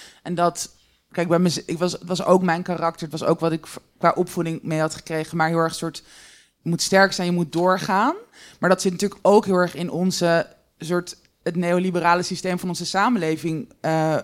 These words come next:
eh, f-, ja, eh, hoe zeg je dat? Geïmplementeerd eigenlijk van alle, het gaat altijd om prestatie zijn, het gaat altijd om soort van, ehm, groter, meer, beter, eh, en, en dus heel erg dat soort van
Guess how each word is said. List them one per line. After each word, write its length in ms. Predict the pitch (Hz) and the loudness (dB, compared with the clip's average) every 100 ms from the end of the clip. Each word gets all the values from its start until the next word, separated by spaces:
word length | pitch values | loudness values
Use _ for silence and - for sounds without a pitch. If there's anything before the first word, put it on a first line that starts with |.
| - | -4
eh, 200 | 147 160 151 | -2 -2 -4
f-, 260 | - - | -10 -20
ja, 360 | _ - 160 143 - _ _ _ _ _ - 143 - | _ -2 -2 -2 -6 _ _ _ _ _ -20 -20 -20
eh, 240 | - 160 156 | -6 -2 -2
hoe 100 | 151 | -2
zeg 140 | 147 | -6
je 60 | 170 | -6
dat? 300 | 185 220 - | -6 -6 -12
Geïmplementeerd 720 | - 180 180 180 175 214 226 | -6 -2 0 0 -2 -2 0
eigenlijk 300 | 175 170 175 | 0 -4 -4
van 240 | - 185 185 - - - - _ _ _ _ | 0 0 0 -8 -20 -20 -20 _ _ _ _
alle, 340 | - 190 214 - | 6 8 8 4
het 240 | - 190 | 2 0
gaat 140 | - 190 | 0 4
altijd 200 | 208 - | 4 4
om 80 | |
prestatie 560 | 202 190 - 175 170 156 | 0 -2 0 4 4 2
zijn, 120 | 160 | -2
het 100 | 160 | 0
gaat 80 | 175 | 2
altijd 240 | 180 190 185 | 4 4 2
om 160 | 180 | -6
soort 220 | 170 170 | -6 -8
van, 420 | - 170 165 165 151 - - _ _ _ | 0 2 2 0 -6 -16 -20 _ _ _
ehm, 520 | - 156 156 156 160 117 - _ _ _ _ _ _ _ | 0 2 4 2 0 -2 -10 _ _ _ _ _ _ _
groter, 680 | - - 180 175 175 160 151 | -10 2 6 8 6 2 2
meer, 540 | 165 170 170 160 156 151 | 2 2 2 4 2 2
beter, 840 | 160 165 165 - 151 147 143 143 - | 4 4 4 2 2 2 0 -4 -4
eh, 320 | 151 151 151 151 - | -2 0 0 0 0
en, 200 | 160 156 | -2 0
en 180 | 175 | -2
dus 180 | 165 160 | -2 -2
heel 80 | 160 | -2
erg 200 | 165 156 | -2 -2
dat 220 | 160 160 | -4 -4
soort 220 | - 160 - | -4 -6 -4
van 360 | 151 156 151 | -2 -2 -4